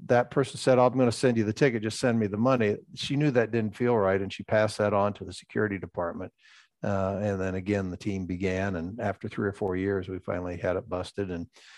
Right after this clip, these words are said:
bottom line is to get the games fair and honest. So when people play, and every time we were in the media and saying, "We're gonna do whatever it takes to figure this case out," we,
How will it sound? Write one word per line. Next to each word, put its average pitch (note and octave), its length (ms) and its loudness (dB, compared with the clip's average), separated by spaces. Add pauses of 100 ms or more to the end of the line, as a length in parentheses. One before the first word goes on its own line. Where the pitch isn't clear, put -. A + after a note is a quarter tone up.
(920)
bottom D3 260 10
line B2 240 8
is A2+ 300 6
to - 160 -6
get A#2 300 2
the A2 80 0
games A#2 720 4
fair C3 300 6
and A#2+ 100 6
honest. A2 600 2
So G2 140 -4
when G2 120 -4
people G#2 280 -4
play, A2+ 320 4
and F#2 80 0
every A2+ 180 4
time A#2+ 300 4
we A2+ 120 6
were A2+ 140 4
in G#2 140 0
the F#2+ 40 -2
media G#2+ 540 4 (460)
and A2 120 2
saying, D3 380 6
"We're A#2+ 120 6
gonna C3 120 6
do A#2+ 140 8
whatever A#2 280 6
it A2+ 120 -2
takes B2 240 2
to - 100 -18
figure A2+ 300 0
this G#2+ 200 2
case A#2 400 0
out," C3+ 480 4 (500)
we, B2 180 6